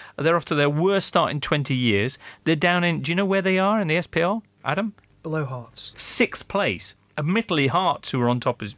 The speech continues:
Speaker 1: you know, despite dropping points this weekend, uh, they are five points clear, and the next five teams are all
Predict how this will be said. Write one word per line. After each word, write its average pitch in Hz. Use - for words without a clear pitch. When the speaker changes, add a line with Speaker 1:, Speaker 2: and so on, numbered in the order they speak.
Speaker 1:
you 147
know, 101
despite -
dropping 104
points 104
this -
weekend, 107
uh, 135
they 147
are 127
five 156
points 107
clear, 107
and 120
the 127
next 147
five 131
teams 117
are 117
all 120